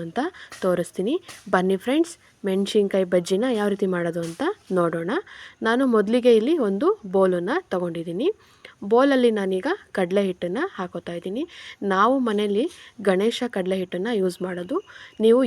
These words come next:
ಯಾವ ಕಡಲೆ ಹಿಟ್ಟನ್ನಾದರೂ ಕೂಡ ಹಾಕೋಬೋದು. ನಾನೀಗ ಕಡಲೆ ಹಿಟ್ಟನ್ನು ಹಾಕೋತಾ ಇದ್ದೀನಿ.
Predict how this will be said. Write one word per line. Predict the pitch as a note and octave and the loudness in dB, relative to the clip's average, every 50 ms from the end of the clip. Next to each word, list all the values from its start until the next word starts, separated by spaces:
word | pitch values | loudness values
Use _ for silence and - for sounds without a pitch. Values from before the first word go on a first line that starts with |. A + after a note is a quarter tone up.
| G#3 | 4
ಯಾವ | F#3 F#3+ A#3 A#3+ - | 2 2 0 0 -2
ಕಡಲೆ | G#3+ F#3+ F3+ F3+ F3+ F3 | -4 -4 -2 -2 -4 -4
ಹಿಟ್ಟನ್ನಾದರೂ | F3 - F3+ F3 F3 E3+ E3+ - E3+ - - | -4 -6 -6 -6 -6 -8 -10 -10 -10 -6 -6
ಕೂಡ | F#3 C4+ G4 - _ _ _ - | -4 -4 -4 -6 _ _ _ -8
ಹಾಕೋಬೋದು. | - F#3 E3+ - - F3 E3+ - F3 E3 - D3 F#3+ G#3+ - _ _ _ _ _ _ _ _ _ _ _ _ _ _ _ - A3+ | -8 -8 -8 -6 -10 -10 -10 -8 -10 -6 -2 -2 -2 -2 -4 _ _ _ _ _ _ _ _ _ _ _ _ _ _ _ -2 0
ನಾನೀಗ | A3+ A3 A3 A3+ B3+ F4 A4 - - _ _ - | 2 2 2 2 2 0 -2 -2 -8 _ _ -4
ಕಡಲೆ | - G3+ F3+ G3 G3+ F#3+ | -2 -2 0 0 0 0
ಹಿಟ್ಟನ್ನು | F#3 F3+ - F#3 G#3+ D4+ G#4 A4+ - _ _ _ _ - - - | -2 -2 -4 -2 -2 -2 -2 -4 -6 _ _ _ _ -16 -10 -8
ಹಾಕೋತಾ | F#3+ F3+ - F3 - - F3 E3+ | -8 -6 -6 -6 -6 -4 -4 -4
ಇದ್ದೀನಿ. | E3 F3 E3+ G#3+ D#4+ | -6 -4 -2 0 -2